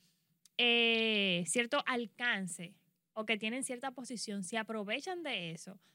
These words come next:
para personas que vienen desde abajo, que quieren llegar, que quieren ocupar un puesto en un medio de comunicación,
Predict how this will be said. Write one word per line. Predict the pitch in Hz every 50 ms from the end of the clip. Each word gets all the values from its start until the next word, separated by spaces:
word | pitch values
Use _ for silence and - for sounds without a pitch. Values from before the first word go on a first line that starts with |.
| _ _ _
para | - 214 220 214 202
personas | - 208 196 196 190 - - 226 240 285 330 339 277 233 190 202 196 - - _ _ _ _ _ _
que | - 220
vienen | 214 214 214 220 247 262
desde | 285 277 - 269 285 277
abajo, | 254 226 208 196 202 202 214 208
que | - 214 185
quieren | - 202 196 208 240 269 285 285
llegar, | 254 277 262 247 208 208 202 196 185 165 165 185 -
que | - 226 214
quieren | - 226 220 233 254
ocupar | 285 285 - 294 233 - 254 233
un | 247 262 277
puesto | 262 _ - 247 240 240 233 226 - - -
en | 208 202 208
un | 220 226 220 214
medio | 208 214 233 277 302 320 302
de | 285 277
comunicación, | 269 - 269 254 247 254 240 240 233 - 220 202 - - - - 202 190 180 165 165 170 175